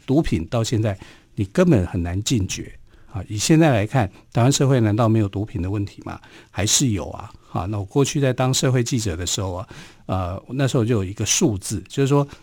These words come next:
如果警方或者检调单位查获一公升的，的这个毒品的时候，一公斤的毒品的时候，这相对代表了什么？相对代表有三公斤的毒品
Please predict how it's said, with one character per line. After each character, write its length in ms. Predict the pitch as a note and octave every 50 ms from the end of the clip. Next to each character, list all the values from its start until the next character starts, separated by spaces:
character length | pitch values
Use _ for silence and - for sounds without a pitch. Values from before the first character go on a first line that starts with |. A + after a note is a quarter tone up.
| - -
如 200 | C#3 D3 F#3 F#3+
果 220 | F3+ D3 A#2 G2
警 320 | F#2+ - - A#2+ F#2+ F#2+
方 380 | F#2+ - D3+ C#3+ C#3+ C#3+ D3 D3
或 240 | C#3 - - D3+ C3+
者 120 | A#2+ B2+
检 160 | A#2+ - A2+ F2+ G#2+
调 100 | B2+ B2
单 200 | A#2+ B2+ A#2+ B2
位 120 | B2+ A2 -
查 360 | - - - - F#2 G2 B2
获 320 | B2 - E3 C3+ G#2 - - - _ _
一 100 | - F#3
公 340 | F3 F3+ - D#3+ C#3+ D3 D3 C#3+
升 400 | - - - - D#3+ C#3 C#3 C#3
的， 200 | B2+ A2+ F#2 E2+ - - - - - - _ _
的 160 | - A2 F#2+
这 120 | F#2 - C#3
个 100 | B2 G#2+
毒 220 | - - A2+ C3
品 200 | C3+ - - G2+
的 80 | - -
时 120 | - -
候， 60 | - -
一 40 |
公 220 | D3+ - E3 D3+ D3
斤 140 | C#3 D3 C#3
的 100 | B2+ G#2
毒 160 | - A2+ C3
品 160 | B2 - F#2
的 100 | F2 F#2
时 120 | - -
候， 80 | - - - - - - - - _
这 120 | - - E3
相 280 | - - E3+ C#3+ D3
对 160 | - D#3 C#3
代 160 | A#2+ - C#3 B2+
表 200 | G#2 F#2+ E2 D#2+
了 80 | E2
什 180 | E2 - - -
么？ 80 | - _ _ - - _ _ - - - _
相 160 | - - D#3
对 100 | E3 E3+
代 160 | D#3 D3 E3+
表 220 | D#3 B2+ A#2 G2 E2+
有 140 | E2 F2 F2
三 280 | - - C#3+ C3 C3+
公 240 | C#3 B2+ C3+ B2+ C3+
斤 200 | B2+ - A#2+ A2
的 100 | A2+ G#2+
毒 160 | F#2 F#2+ F#2+
品 180 | F#2+ - -